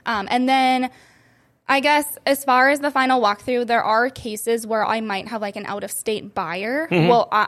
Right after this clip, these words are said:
Speaker 1: and they're not here in, you know, the town
Speaker 2: Sure.
Speaker 1: that they're buying the house in. So I'll have to go represent them for them, and I'll do, you know, video walkthroughs for
Speaker 2: Mm-hmm.
Speaker 1: them. So times like that, I will go into the house without them. Um, but usually that final walkthrough,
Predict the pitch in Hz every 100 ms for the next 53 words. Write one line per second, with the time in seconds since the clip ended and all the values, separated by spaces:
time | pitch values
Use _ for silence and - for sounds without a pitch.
0 | - 233 226 208 226 226 226 214 - -
1 | 226 208 208 196 196 196 220 208 185 196
2 | 226 285 - 285 262 254 240 214 208 214
3 | 302 320 302 285 254 240 277 285 254 -
4 | 269 247 214 208 233 214 202 202 208 202
5 | - - 196 190 233 269 208 202 202 208
6 | 202 202 _ _ 208 208 233 294 285 269
7 | 247 - 254 240 226 226 202 170 214 -
8 | - 294 277 277 _ - 311 359 370 -
9 | 214 240 226 226 240 240 247 247 254 247
10 | 240 262 - - - 220 - 202 208 -
11 | 262 262 285 302 - 240 202 208 220 233
12 | 277 277 311 285 - 233 226 214 202 -
13 | 220 220